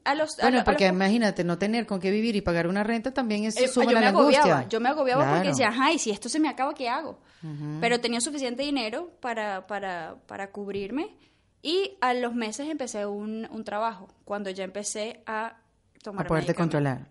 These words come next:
Speaker 2: Ujú.
Speaker 1: Empecé un trabajo, me pagaba lo suficiente, o sea, no, no me daba para ahorrar, pero, mm,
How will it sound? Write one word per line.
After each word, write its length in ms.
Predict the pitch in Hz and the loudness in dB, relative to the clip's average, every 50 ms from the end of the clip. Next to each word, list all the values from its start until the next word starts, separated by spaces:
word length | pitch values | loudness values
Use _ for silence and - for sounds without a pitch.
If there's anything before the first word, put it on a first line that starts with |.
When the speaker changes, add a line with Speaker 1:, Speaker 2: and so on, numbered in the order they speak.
| _ - | _ -8
Speaker 2:
Ujú. 320 | 156 147 127 147 147 143 139 - - - - | -8 -6 -4 -4 -6 -6 -8 -12 -18 -20 -16
Speaker 1:
Empecé 280 | - 214 208 214 - 214 | -14 -10 -8 -6 -6 -6
un 80 | 208 202 | -6 -6
trabajo, 760 | - 226 240 262 285 302 302 294 294 285 285 285 277 277 | -4 -2 -2 0 0 0 -2 -2 -4 -4 -4 -4 -4 -4
me 160 | 277 269 262 - | -4 -4 -6 -6
pagaba 320 | - 196 196 196 202 208 | -8 -8 -6 -6 -4 -4
lo 100 | 226 240 | -6 -6
suficiente, 580 | 233 247 233 - 208 - 208 196 202 202 202 220 | -8 -10 -12 -12 -14 -14 -14 -14 -14 -16 -14 -10
o 20 | |
sea, 160 | 226 220 208 | -8 -8 -8
no, 340 | 202 196 202 202 196 196 202 - | -8 -10 -10 -10 -12 -12 -12 -12
no 160 | 208 214 208 | -12 -12 -10
me 140 | 208 214 220 | -10 -8 -4
daba 200 | 233 233 247 247 | -2 -2 -2 -2
para 140 | 247 285 302 | -4 -4 -4
ahorrar, 380 | 320 339 349 269 254 302 392 - | -4 -4 -2 -4 -4 -4 -6 -8
pero, 240 | - 349 330 302 269 | -6 -6 -4 -4 -4
mm, 380 | 254 240 220 208 208 190 175 | -4 -6 -8 -8 -8 -10 -10